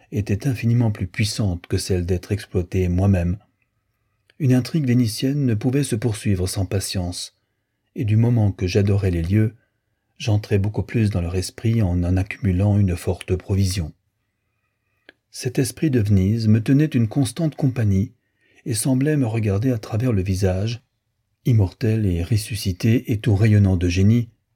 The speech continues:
du grand poète qui m'inspirait. Je l'avais invoqué et il était venu.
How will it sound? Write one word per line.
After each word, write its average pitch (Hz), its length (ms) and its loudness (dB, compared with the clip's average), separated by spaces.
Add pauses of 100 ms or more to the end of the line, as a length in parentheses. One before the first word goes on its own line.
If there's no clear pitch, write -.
du 123 220 0
grand 107 180 4
poète 120 380 -2
qui - 120 -4
m'inspirait. 95 640 0 (760)
Je 107 160 -2
l'avais 117 240 2
invoqué 131 640 0
et 127 80 -2
il 110 100 4
était 131 220 2
venu. 90 320 -2